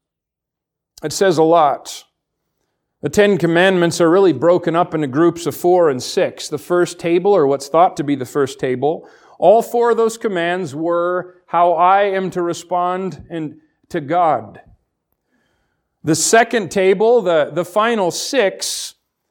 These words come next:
were how I am to relate to mankind. But on that second table,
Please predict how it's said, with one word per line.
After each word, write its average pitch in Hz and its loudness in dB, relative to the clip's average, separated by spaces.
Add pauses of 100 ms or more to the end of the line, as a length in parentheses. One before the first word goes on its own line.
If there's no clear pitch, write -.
were 202 2
how 233 2
I 214 2
am 208 -4
to 202 -10
relate 202 -6
to 202 -8
mankind. 180 -12 (2500)
But 135 2
on 160 4
that 170 0
second 180 0
table, 156 -2